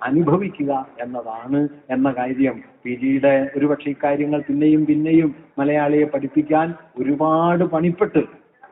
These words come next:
ഒരുപക്ഷെ പരാജയപ്പെട്ടു പോയ ഒരു മനുഷ്യനാണ് പി ഗോവിന്ദപിള്ള. എല്ലാ വലിയ മനുഷ്യരും പരാജയപ്പെട്ട മനുഷ്യരാണ് എന്നത് ചരിത്രത്തിന്റെ വലിയ പാഠങ്ങളിലൊന്നാണ്.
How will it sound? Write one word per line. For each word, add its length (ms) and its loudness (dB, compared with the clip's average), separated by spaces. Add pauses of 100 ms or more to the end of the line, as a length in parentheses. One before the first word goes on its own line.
(280)
ഒരുപക്ഷെ 340 2
പരാജയപ്പെട്ടു 720 0
പോയ 440 0 (280)
ഒരു 140 2
മനുഷ്യനാണ് 800 -2
പി 160 -8
ഗോവിന്ദപിള്ള. 680 -6
എല്ലാ 240 4
വലിയ 280 0
മനുഷ്യരും 400 -8
പരാജയപ്പെട്ട 540 -2
മനുഷ്യരാണ് 640 -10 (260)
എന്നത് 300 0
ചരിത്രത്തിന്റെ 580 -8
വലിയ 300 -4
പാഠങ്ങളിലൊന്നാണ്. 1120 -6